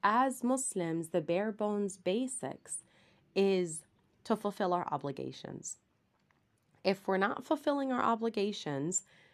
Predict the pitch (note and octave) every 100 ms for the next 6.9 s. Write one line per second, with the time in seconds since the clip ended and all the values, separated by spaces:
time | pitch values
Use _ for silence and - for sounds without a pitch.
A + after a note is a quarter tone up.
0 | _ _ _ _ _ _ _ - G3+ G3+
1 | G3 A3 A3 G3+ G3+ F#3 E3+ G3 G#3 F#3+
2 | F#3 F3+ F3 F#3+ A3+ F#3+ F#3 G#3+ G3 -
3 | G3 F#3+ - D4+ G3+ C#3+ - - _ -
4 | F3+ F3 G#3 G3+ G3 F#3 G#3 - G3 G#3+
5 | G#3 G#3+ G#3+ G3+ F#3+ E3+ E3 E3+ - G#3
6 | - - F#3+ D#3+ - C4 G3 C#3+ -